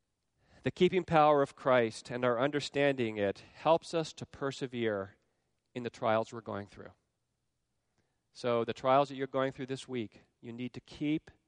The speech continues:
Jesus' high priestly ministry in view. One of the great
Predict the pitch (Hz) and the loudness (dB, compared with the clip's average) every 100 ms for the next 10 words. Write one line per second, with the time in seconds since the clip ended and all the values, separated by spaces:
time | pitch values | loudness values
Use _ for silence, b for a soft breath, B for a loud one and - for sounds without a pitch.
0 | _ _ _ - 123 127 131 - 127 123 | _ _ _ -10 -8 -6 -6 -4 -2 -2
1 | - 131 123 - 127 120 - 127 127 - | -4 -8 -8 -8 -8 -8 -10 -8 -8 -10
2 | 113 104 117 110 151 220 180 101 - _ | -12 -10 -12 -12 -4 0 0 -2 -12 _
3 | _ _ _ _ _ _ _ _ _ _ | _ _ _ _ _ _ _ _ _ _
4 | - 170 202 143 135 151 165 | 2 4 4 2 2 2 2